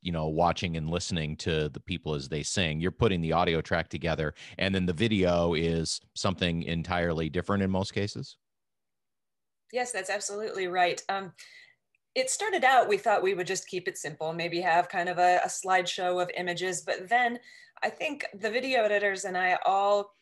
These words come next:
Speaker 2: felt like we raised the bar. We had so much fun doing more creative things that it spurred us to do even more, uh, challenging visuals. And, uh,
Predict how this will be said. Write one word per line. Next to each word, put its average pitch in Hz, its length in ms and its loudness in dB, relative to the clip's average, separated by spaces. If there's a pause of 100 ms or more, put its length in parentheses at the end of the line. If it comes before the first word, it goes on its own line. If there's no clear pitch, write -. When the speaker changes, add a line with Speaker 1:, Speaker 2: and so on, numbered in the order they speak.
(420)
Speaker 2:
felt 202 220 2
like 196 300 2
we 202 140 -4
raised 214 380 0
the 190 80 -6
bar. 170 480 4
We 165 320 -6 (200)
had 196 120 0
so 240 140 -2
much 202 220 -2
fun 220 260 0
doing 196 260 -4
more 196 140 -2
creative 190 540 -4
things 180 460 -6
that 156 340 2
it 165 240 -2
spurred 196 400 -6
us 165 220 0
to 180 100 -10
do 170 320 -2 (340)
even 208 340 -2
more, 208 480 2 (300)
uh, 165 140 0
challenging 180 880 -4 (180)
visuals. 175 680 -4
And, 165 260 0 (460)
uh, 160 140 0